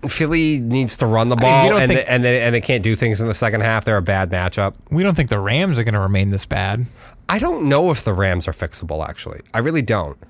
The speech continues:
Speaker 1: I think they'll at least play better, but I don't know if they're that good anymore.
Speaker 2: Hmm.
Speaker 1: I, I actually don't think, I don't know if McVay and them can fix a lot of the issues.
Speaker 2: Actually, do,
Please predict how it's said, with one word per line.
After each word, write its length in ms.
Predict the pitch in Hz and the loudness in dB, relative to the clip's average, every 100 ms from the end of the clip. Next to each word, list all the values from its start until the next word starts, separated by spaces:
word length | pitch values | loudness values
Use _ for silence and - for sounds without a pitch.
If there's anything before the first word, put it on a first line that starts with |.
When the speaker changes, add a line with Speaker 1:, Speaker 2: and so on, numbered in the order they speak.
| - | -6
Speaker 1:
I 80 | 127 | -2
think 160 | 185 190 | 0 0
they'll 200 | 143 139 | -2 -2
at 120 | 131 | -2
least 200 | 127 123 | -2 -4
play 160 | - 120 | -4 -4
better, 640 | 85 82 98 98 98 127 | -4 -2 0 0 0 0
but 160 | 110 104 | -2 0
I 80 | 117 | 0
don't 420 | 160 170 - - | 0 -4 -8 -8
know 300 | 101 104 110 | -4 0 0
if 120 | 98 | 0
they're 140 | 101 95 | -2 0
that 220 | 92 82 | -2 -2
good 160 | 92 | -4
anymore. 360 | 82 76 71 - | -6 -8 -12 -14
Speaker 2:
Hmm. 180 | 127 110 90 - - | -12 -12 -14 -18 -8
Speaker 1:
I, 120 | 110 - | -8 -4
I 140 | 120 | 0
actually 300 | 117 123 123 | 0 0 -2
don't 220 | 101 101 | 0 0
think, 380 | 87 90 - - - | 0 -4 -6 -18 -4
I 80 | 110 | 0
don't 220 | 120 110 | 0 0
know 120 | 98 | 0
if 120 | 87 | -2
McVay 320 | - - 87 85 | -6 -6 -4 -4
and 100 | 82 | -6
them 100 | 78 | -8
can 140 | 87 | -10
fix 320 | - 80 - - | -10 -10 -12 -10
a 80 | 92 | -8
lot 200 | 87 87 | -4 -4
of 80 | 80 | -4
the 180 | 82 80 | -8 -8
issues. 360 | 85 - - - - - 123 | -10 -12 -14 -16 -20 -16 -12
Speaker 2:
Actually, 240 | - - - | -10 -10 -10
do, 420 | 101 180 90 87 | -8 -6 -6 -10